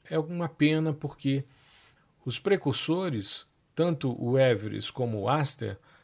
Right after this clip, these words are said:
são duas possibilidades bastante interessantes de sistemas sensores que já foram testados,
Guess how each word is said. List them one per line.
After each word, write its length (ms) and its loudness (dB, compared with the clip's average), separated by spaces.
são 720 0
duas 600 0
possibilidades 960 0
bastante 800 -2
interessantes 1000 -4
de 160 -6
sistemas 520 -6
sensores 600 -2
que 100 -8
já 140 6
foram 300 -4
testados, 640 0